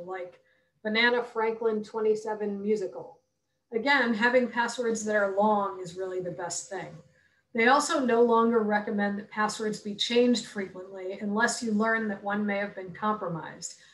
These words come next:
I would still recommend changing them at least every six months,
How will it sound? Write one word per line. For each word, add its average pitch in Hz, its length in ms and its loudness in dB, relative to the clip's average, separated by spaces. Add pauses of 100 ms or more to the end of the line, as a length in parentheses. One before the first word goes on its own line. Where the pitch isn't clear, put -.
(180)
I 247 140 6
would 277 160 2
still 254 320 4
recommend 233 520 2
changing 214 400 -2
them 233 200 0
at 208 160 -6
least 208 280 -2
every 240 240 2
six - 360 -4
months, 262 340 0